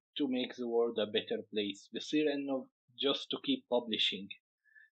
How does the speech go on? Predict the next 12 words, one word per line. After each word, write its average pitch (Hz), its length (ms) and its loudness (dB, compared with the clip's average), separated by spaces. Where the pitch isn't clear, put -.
آه، 123 160 2
بغض 143 380 2
النظر 139 520 4
عن 117 360 2
أهمية 120 540 -2
الورقة 113 400 0
البحثية، 101 540 -4
عن 104 140 -4
الإمباكت 110 580 -2
اللي 98 180 -8
عم 98 200 -12
تعمله، 101 340 -2